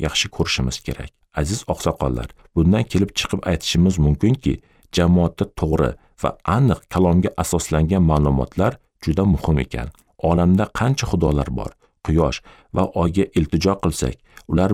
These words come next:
bizni eshitishi mumkinmi? Farishtalarga topinish mumkinmi? Ular xudolar hisoblanadimi? Aziz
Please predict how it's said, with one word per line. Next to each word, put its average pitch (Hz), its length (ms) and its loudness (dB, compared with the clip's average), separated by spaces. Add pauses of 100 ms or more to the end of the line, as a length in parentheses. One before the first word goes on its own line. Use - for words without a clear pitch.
bizni 92 220 2 (120)
eshitishi - 420 -2
mumkinmi? 73 500 2 (560)
Farishtalarga 90 680 0 (140)
topinish 90 460 0
mumkinmi? 78 500 2 (380)
Ular 87 240 2 (140)
xudolar 82 460 2
hisoblanadimi? 67 720 -2 (720)
Aziz 95 200 -2